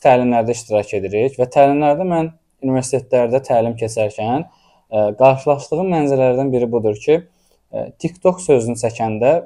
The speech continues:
gülüş yaranır, biraz qorxu hissi yaranır ki, yəni TikTokerlər. Çünki bizim cəmiyyətdə o qədər belə, e, bu söz,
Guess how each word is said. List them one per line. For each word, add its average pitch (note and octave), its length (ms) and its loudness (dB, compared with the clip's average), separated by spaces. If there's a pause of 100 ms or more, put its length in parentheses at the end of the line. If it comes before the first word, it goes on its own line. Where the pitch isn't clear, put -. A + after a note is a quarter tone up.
(300)
gülüş C3+ 440 -2
yaranır, G#2+ 540 0
biraz D#3+ 360 2
qorxu B2+ 300 0
hissi C3 240 -4
yaranır G2+ 400 -4
ki, - 120 -10
yəni C3+ 200 -2 (520)
TikTokerlər. A2 760 2
Çünki D3+ 240 -8
bizim D#3+ 260 0
cəmiyyətdə C#3+ 500 -2
o C3 140 0
qədər F3+ 300 4
belə, A#2 240 4 (520)
e, A#2 140 2 (120)
bu C3+ 100 0
söz, B2+ 340 -2